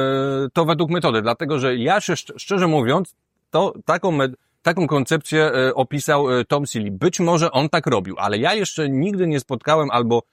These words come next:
g-, jakiegoś pszczelarza amatora,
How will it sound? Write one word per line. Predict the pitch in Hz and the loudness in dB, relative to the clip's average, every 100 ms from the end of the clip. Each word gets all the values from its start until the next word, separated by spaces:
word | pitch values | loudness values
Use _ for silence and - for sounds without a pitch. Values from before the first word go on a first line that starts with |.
| _ - | _ -12
g-, | 117 131 131 127 | -4 0 2 4
jakiegoś | 131 151 147 - | 2 0 -2 -2
pszczelarza | - 135 131 160 135 | -4 0 2 2 2
amatora, | 135 135 - 113 98 113 185 | 2 0 2 0 2 2 2